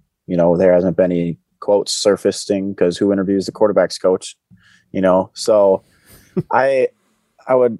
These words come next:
Speaker 1: no offense to quarterback's coaches, obviously,
Speaker 2: Mm-hmm.
Speaker 1: but, you know, he could
Speaker 2: Uh,
Speaker 1: easily
Speaker 2: shots,
Speaker 1: have
Speaker 2: shots
Speaker 1: been
Speaker 2: at Clint Kubiak.
Speaker 1: <laughs> Right. Okay, I'll take my own shots at Clint Kubiak, but that'll save that for another time. <laughs> Um, but, you know,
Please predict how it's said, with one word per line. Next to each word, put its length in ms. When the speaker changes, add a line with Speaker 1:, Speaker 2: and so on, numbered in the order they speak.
Speaker 1:
no 160
offense 260
to 60
quarterback's 400
coaches, 280
obviously, 420
Speaker 2:
Mm-hmm. 100
Speaker 1:
but, 260
you 80
know, 280
he 200
could 160
Speaker 2:
Uh, 80
Speaker 1:
easily 180
Speaker 2:
shots, 240
Speaker 1:
have 60
Speaker 2:
shots 280
Speaker 1:
been 60
Speaker 2:
at 40
Clint 200
Kubiak. 760
Speaker 1:
<laughs> 100
Right. 300
Okay, 140
I'll 160
take 240
my 120
own 140
shots 260
at 100
Clint 180
Kubiak, 320
but 60
that'll 260
save 140
that 140
for 80
another 140
time. 180
<laughs> 180
Um, 440
but, 300
you 100
know, 260